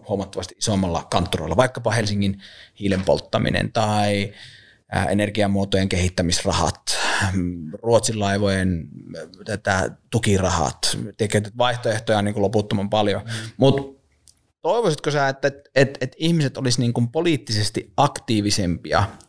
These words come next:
Speaker 1: niin kuin pov-perspektiivistä? Toivoisitko sitä, että ihmiset olisi poliittisesti aggressiivisempia? En nyt tarkoita niin kuin riveleihin käymistä, mut pitäisikö tämmönen niin kuin advokaatio viedä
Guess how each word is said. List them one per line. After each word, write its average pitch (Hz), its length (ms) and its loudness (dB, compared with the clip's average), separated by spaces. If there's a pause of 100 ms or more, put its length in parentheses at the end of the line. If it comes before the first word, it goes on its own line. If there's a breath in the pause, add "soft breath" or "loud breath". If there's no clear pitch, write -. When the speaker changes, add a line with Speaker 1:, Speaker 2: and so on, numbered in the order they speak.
Speaker 1:
niin 110 160 -2
kuin 110 220 0
pov-perspektiivistä? 104 1400 0 (560 loud breath)
Toivoisitko 135 420 -2
sitä, 135 60 0
että 131 180 -2
ihmiset 131 280 0
olisi 117 240 -2
poliittisesti 120 640 0
aggressiivisempia? 107 1000 0
En 117 60 2
nyt 135 120 2
tarkoita 117 320 0
niin 110 180 0
kuin 113 160 0
riveleihin 131 540 0
käymistä, 113 540 0 (400 loud breath)
mut 117 280 4 (100)
pitäisikö 170 380 0
tämmönen 117 320 2
niin 113 100 2
kuin - 140 -2
advokaatio 113 800 0
viedä 104 340 2